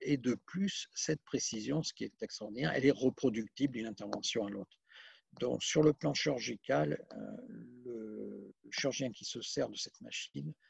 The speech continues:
a l'esprit serein, euh, et poser des prothèses de genoux, euh, est devenu un vrai plaisir, sans angoisse sur la qualité du geste. Euh,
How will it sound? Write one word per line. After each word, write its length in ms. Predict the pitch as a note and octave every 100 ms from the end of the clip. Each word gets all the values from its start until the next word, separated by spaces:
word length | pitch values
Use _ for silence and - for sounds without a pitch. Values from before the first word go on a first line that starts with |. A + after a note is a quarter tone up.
| _ _
a 80 | -
l'esprit 420 | A2 G#2 - C#3
serein, 580 | C3+ - C3 A2+ C3 E3
euh, 340 | A2+ G#2 G#2+ -
et 160 | B2+
poser 380 | - - B2 B2
des 100 | A2
prothèses 440 | - G2+ - A2+ G2+
de 120 | G#2
genoux, 400 | - - D3+ E3+ _ _ _ _ -
euh, 40 | - G#2 G2+ G2+ -
est 160 | B2 A2
devenu 920 | A2 A2+ A#2 B2 B2+ F#2+ A2 G#2 A2+ -
un 140 | B2+
vrai 200 | G#2 A#2+
plaisir, 720 | C#3 - A#2 G#2+ G#2 C3+ D#3 -
sans 380 | - D3 A#2
angoisse 560 | A#2 A2 A#2+ C#3+ - - - - -
sur 300 | - C#3 A#2+
la 80 |
qualité 400 | - A2 G#2+ B2+
du 160 | A2 G#2
geste. 480 | F2+ F#2+ - - - - _ _ _ _ _ _
Euh, 60 | -